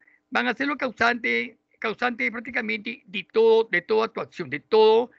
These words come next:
de todo, de toda función que tú puedas desempeñar.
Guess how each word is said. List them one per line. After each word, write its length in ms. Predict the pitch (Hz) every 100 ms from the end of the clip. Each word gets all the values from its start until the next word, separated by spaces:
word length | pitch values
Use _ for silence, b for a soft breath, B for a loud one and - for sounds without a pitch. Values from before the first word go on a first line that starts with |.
| b b _ -
de 140 | 165
todo, 520 | - 220 220 220 202 -
de 100 | 175
toda 200 | - 254
función 760 | - 180 147 202 220 277 349 - _
que 100 | -
tú 160 | - 92
puedas 240 | 196 202
desempeñar. 640 | 202 170 135 123 117 117